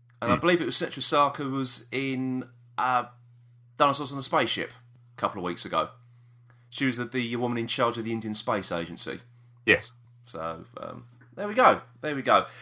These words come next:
Speaker 1: So the awards itself will be held in, on, on the twenty-third of January next year.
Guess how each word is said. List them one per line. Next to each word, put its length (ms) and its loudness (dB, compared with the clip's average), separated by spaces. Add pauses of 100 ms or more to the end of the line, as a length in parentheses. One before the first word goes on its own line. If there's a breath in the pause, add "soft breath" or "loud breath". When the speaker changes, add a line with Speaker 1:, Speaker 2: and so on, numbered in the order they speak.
(120)
Speaker 1:
So 200 4
the 80 6
awards 300 0
itself 600 0
will 140 -4
be 200 -4
held 580 -2
in, 420 -4
on, 360 -6 (240)
on 500 -4 (460)
the 60 -12
twenty-third 800 -6
of 200 -8
January 480 -2 (280)
next 300 -10
year. 200 -4